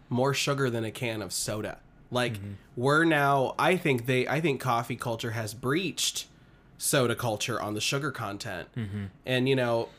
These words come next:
Speaker 1: that, so yeah, we're not, we're not saying that if you have the crazy, you know, sugarly, sugar-loaded things from the coffee chains <clears throat> that <laughs> you're like, "I'm never gonna have a heart attack." No, <laughs> that's not what we're
Speaker 2: No,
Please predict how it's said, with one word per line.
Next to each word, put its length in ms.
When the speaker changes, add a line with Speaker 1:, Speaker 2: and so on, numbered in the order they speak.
Speaker 1:
that, 440
so 180
yeah, 220
we're 140
not, 340
we're 140
not 240
saying 600
that 280
if 140
you 140
have 520
the 120
crazy, 560
you 320
know, 360
sugarly, 840
sugar-loaded 800
things 500
from 300
the 160
coffee 300
chains 560
<clears throat> 260
that 520
<laughs> 240
you're 220
like, 260
"I'm 180
never 180
gonna 140
have 80
a 40
heart 240
attack." 480
No, 560
<laughs> 60
that's 380
not 260
what 120
we're 100
Speaker 2:
No, 60